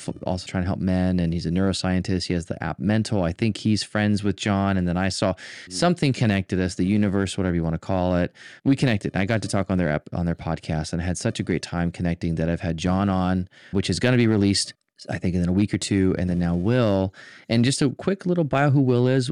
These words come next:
Speaker 1: The reason why Will and I vibed is that, one, first and foremost, he's been practicing yoga, meditation, mindfulness for well over fourteen years. He lives in New York.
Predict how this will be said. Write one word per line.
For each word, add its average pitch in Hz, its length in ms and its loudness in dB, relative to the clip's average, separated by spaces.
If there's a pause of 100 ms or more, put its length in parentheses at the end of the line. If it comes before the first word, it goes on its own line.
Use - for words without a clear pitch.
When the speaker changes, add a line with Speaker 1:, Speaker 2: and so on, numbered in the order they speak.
(140)
Speaker 1:
The - 180 -6
reason 123 240 2
why 120 120 4
Will 117 420 2
and 113 80 4
I 113 80 4
vibed 107 400 2
is 98 140 0
that, 95 180 2
one, 117 320 2
first 120 240 -2
and 101 100 -4
foremost, 113 340 0
he's 143 140 2
been 185 140 0
practicing 113 580 0
yoga, 110 560 4
meditation, 107 640 2
mindfulness 101 480 0
for - 140 -2
well 92 180 2
over 87 120 0
fourteen 85 440 -2
years. 78 380 -2 (320)
He 101 80 2
lives 113 160 4
in 107 80 4
New 107 80 4
York. 101 380 2